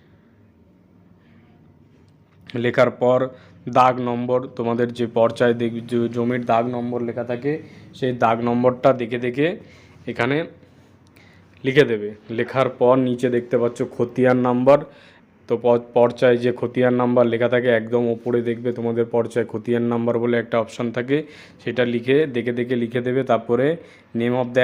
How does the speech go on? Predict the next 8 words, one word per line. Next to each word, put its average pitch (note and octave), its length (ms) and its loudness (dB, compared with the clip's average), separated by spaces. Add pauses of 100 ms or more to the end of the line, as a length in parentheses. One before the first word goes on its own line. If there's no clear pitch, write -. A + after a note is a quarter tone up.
applicant, B2 520 -2 (160)
তোমাদের A#2 400 -4
যে, B2 200 0 (300)
যার A#2+ 260 4
নামে B2+ 440 -2
ট্রেড A#2 180 -2
লাইসেন্সটা A#2+ 520 0
হবে B2+ 340 0